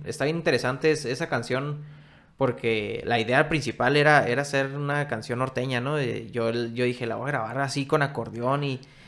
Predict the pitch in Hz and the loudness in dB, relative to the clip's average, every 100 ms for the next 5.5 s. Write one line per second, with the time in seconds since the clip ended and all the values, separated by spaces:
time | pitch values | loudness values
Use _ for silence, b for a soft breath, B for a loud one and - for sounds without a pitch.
0 | b - 113 - - 110 104 120 120 135 | b -4 -4 -2 -4 -2 -2 -2 4 6
1 | 160 135 165 147 117 151 185 180 165 123 | 6 6 6 4 2 2 4 6 4 4
2 | 120 123 139 127 - 120 110 110 120 - | 2 2 2 0 -4 -8 -6 -8 -8 -6
3 | 113 113 110 113 120 143 135 120 110 104 | -6 -6 -6 -6 -2 0 2 2 0 -4
4 | 113 110 110 117 139 131 113 127 - 113 | -6 -6 -8 -4 -2 0 0 -2 -2 0
5 | 120 120 127 127 | 0 0 -4 -6